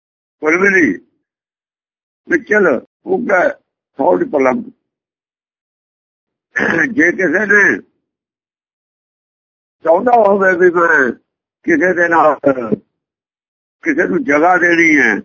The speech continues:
ਆਪਣੇ ਕੋਲ ਬੈਠਣ ਦੀ, ਪਹਿਲ ਦੀ, ਚਾਹੇ ਪਲੰਗ ਬਹੁਤ ਮੰਜਾ ਛੋਟਾ ਵੀ ਹੋਵੇ ਤਾਂ ਵੀ ਜਗ੍ਹਾ ਦਿੱਤੀ ਜਾ ਸਕਦੀ ਹੈ, ਬਸ਼ਰਤੇ ਕਿ ਉਹਦੇ ਨਾਲ ਪ੍ਰੇਮ ਹੋਵੇ।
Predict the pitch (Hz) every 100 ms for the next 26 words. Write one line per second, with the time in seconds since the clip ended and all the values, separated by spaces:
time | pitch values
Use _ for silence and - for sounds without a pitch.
0 | _ _ - 139 160 156 143 156 131 139
1 | 135 139 143 135 143 143 - - 135 139
2 | 110 107 98 95 _ _ _ _ _ -
3 | 170 170 185 190 175 147 120 _ _ 165
4 | 170 185 202 160 160 165 - - _ _
5 | 143 151 175 165 - 127 135 185 185 180
6 | 151 131 127 131 - _ _ _ _ _
7 | _ 165 202 214 185 170 156 147 113 -
8 | 180 170 143 135 139 143 160 139 151 147
9 | 123 139 151 147 156 151 135 127 117 95
10 | 78